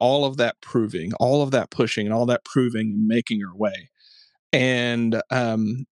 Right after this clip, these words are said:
our bodies are just sort of this thing that's a either invisible part of the process or that thing we just have to sort of deal with, right?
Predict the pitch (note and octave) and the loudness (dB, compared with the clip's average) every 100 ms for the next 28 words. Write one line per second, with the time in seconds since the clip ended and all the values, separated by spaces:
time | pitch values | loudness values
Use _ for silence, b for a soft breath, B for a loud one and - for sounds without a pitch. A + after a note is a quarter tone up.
0 | _ C#3+ C3+ C3 C3+ D3+ C#3+ C3+ C3+ C3+ | _ 0 2 2 2 2 0 0 -2 -2
1 | B2 - C3 B2 B2+ - - - C#3+ C#3 | -2 0 0 0 -2 -2 -8 2 2 4
2 | C#3 B2+ A#2 - - - - B2 A#2 A#2+ | 0 0 0 -2 -6 -4 0 2 2 0
3 | B2 b b b _ D#3+ D3 C#3 B2+ C#3+ | -4 b b b _ 2 4 2 2 0
4 | C3 C#3 C#3+ C#3 B2+ - B2+ A#2+ C3+ - | 2 2 2 0 0 2 2 0 0 2
5 | C3 C#3 C#3 C3+ A#2 A2 - C3 B2 A#2+ | 2 2 0 0 -2 -2 -2 0 2 0
6 | A#2+ A#2+ - B2 B2 A2+ - G#2 G#2+ - | 0 -2 -2 -2 -2 -6 -8 -12 -18 -16
7 | - - - - - _ - A2 A2+ A#2+ | -16 -18 -16 -14 -16 _ 0 2 0 -4